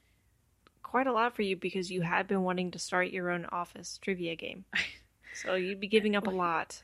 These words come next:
Speaker 1: a lot
Speaker 2: I
Speaker 1: of
Speaker 2: do
Speaker 1: dreams.
Speaker 2: wanna start
Speaker 1: <laughs>
Speaker 2: the, the new Office trivia game because it, there's just so much to do.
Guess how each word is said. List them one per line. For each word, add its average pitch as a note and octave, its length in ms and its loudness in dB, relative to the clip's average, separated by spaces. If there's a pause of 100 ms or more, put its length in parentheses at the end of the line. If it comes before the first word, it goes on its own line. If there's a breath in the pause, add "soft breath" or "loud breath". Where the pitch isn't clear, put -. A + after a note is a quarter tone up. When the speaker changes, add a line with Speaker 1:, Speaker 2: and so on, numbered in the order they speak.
Speaker 1:
a - 20 -16
lot F#3 140 4
Speaker 2:
I A3 60 10
Speaker 1:
of A3 80 6
Speaker 2:
do F#3+ 80 0
Speaker 1:
dreams. A#3 280 10
Speaker 2:
wanna G#3 280 8
start F3+ 420 2 (120)
Speaker 1:
<laughs> - 120 -6
Speaker 2:
the, G#3 1000 6
the G3+ 120 4
new F#3 260 4
Office F3 320 4
trivia G3+ 220 6
game F3+ 120 4 (520 loud breath)
because B3 320 10
it, C4 80 4
there's A#3 240 6
just - 120 -4
so - 100 -6 (100)
much - 220 -4
to G#3 180 -4
do. F#3 240 -8